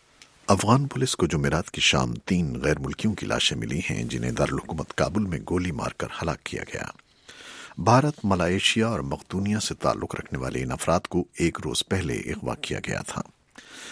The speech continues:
وزارت داخلہ کے ایک عہدیدار بہار میر کے مطابق یہ تینوں شخص جمعرات کی صبح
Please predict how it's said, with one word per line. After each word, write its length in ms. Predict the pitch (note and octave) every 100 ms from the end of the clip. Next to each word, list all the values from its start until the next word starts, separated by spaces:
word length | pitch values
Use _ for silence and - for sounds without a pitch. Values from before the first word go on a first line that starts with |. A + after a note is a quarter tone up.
| - -
وزارت 360 | G#2 B2+ C3+ A#2
داخلہ 260 | A#2 - D3+
کے 160 | -
ایک 160 | F2+ -
عہدیدار 440 | D#2 C2 D2+ -
بہار 360 | - - - E2+
میر 260 | D2 F#2+ -
کے 140 | -
مطابق 540 | A#1 - A#1+ B1 -
یہ 60 | D2
تینوں 340 | - A2+ B2+
شخص 400 | - - - -
جمعرات 400 | - C2+ B1+ F#2
کی 100 | - D2+
صبح 240 | -